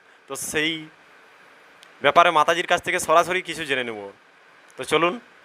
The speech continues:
ওনার কিছু কথা আমি আপনাদেরকে শেয়ার করতে চলেছি।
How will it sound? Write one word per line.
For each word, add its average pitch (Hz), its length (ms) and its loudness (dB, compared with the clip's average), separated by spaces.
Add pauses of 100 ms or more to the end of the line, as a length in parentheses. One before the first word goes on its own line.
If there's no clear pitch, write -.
(300)
ওনার 170 200 6
কিছু 180 220 -6
কথা 170 240 4
আমি 170 160 2
আপনাদেরকে 165 380 0
শেয়ার 156 260 2
করতে 160 200 -4
চলেছি। 160 360 -6